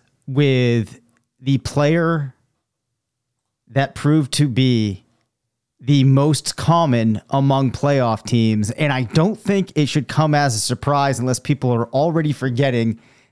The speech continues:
the season that Josh Jacobs put together. He finished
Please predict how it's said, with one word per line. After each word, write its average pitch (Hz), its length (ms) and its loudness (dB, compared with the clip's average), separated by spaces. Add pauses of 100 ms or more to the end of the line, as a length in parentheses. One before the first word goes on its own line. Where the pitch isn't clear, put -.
the 139 100 0
season 170 420 2
that 139 240 0
Josh 139 460 0
Jacobs 127 760 -2
put 147 320 -2 (240)
together. 110 720 -4 (1080)
He 220 200 0
finished - 640 -2